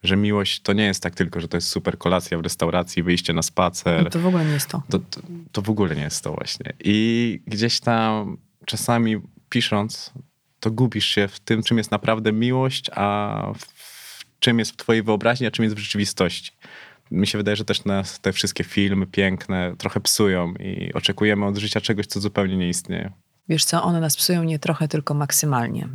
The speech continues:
Speaker 2: bo nawet teraz za chwilę na kanale będzie rozmowa z Tomkiem Sobierajskim, socjologiem. Rozmawiamy właśnie o tym, ile, ile złego wyrządzają nam seriale, w których jest ta odwieczna walka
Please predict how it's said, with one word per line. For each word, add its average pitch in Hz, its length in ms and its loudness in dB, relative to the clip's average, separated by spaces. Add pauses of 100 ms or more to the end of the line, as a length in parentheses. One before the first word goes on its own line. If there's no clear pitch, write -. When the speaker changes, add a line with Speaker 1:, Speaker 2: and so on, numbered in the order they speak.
Speaker 2:
bo 147 400 0
nawet 160 360 -2
teraz - 580 2
za 160 80 -2
chwilę 156 240 0
na 156 100 0
kanale 156 320 2
będzie 151 220 0
rozmowa 156 420 -2
z - 260 0
Tomkiem 160 320 0
Sobierajskim, 151 520 0
socjologiem. 147 540 0
Rozmawiamy 175 440 2
właśnie 160 280 -2
o 156 120 0
tym, 170 200 0
ile, 170 240 2 (840)
ile 175 160 6
złego 185 320 2
wyrządzają 170 720 2
nam 165 500 2 (120)
seriale, 147 640 4 (520)
w - 60 -16
których 156 340 0
jest 147 280 -2
ta 147 200 2
odwieczna 147 440 0
walka 139 720 0